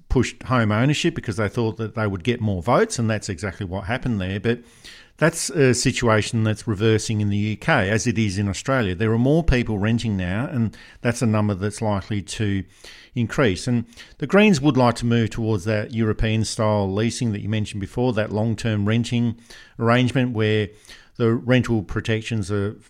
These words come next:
far stronger than what they are in Australia. And that's a long way away for Australian renters, and I think that the covid pandemic would have provided an opportunity for those long-term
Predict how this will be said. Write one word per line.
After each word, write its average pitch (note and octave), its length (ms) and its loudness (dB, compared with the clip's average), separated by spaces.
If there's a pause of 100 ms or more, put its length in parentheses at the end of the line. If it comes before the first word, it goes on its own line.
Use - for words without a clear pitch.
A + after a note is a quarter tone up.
(120)
far G3 260 0
stronger B2+ 320 0
than G#2+ 380 0
what G#2 140 -2
they G2 120 -2
are G#2 200 0
in G2 100 -2
Australia. B2 500 0
And A#2+ 360 -2 (640)
that's C#3 360 2
a A#2 380 4 (120)
long A2+ 340 2
way G#2 160 2
away A#2 280 4
for A2+ 160 -2
Australian G2 480 -6
renters, G2 360 -6
and A#2+ 80 0
I A#2+ 100 2
think B2 260 0
that G#2 260 -6
the A2 80 -8
covid G#2 380 0
pandemic G#2 520 0
would A#2 160 2
have B2+ 160 0
provided G2 560 -2
an A2+ 380 -4
opportunity G2 720 -2
for D3+ 440 6
those F#2 260 0
long-term F#2+ 580 -4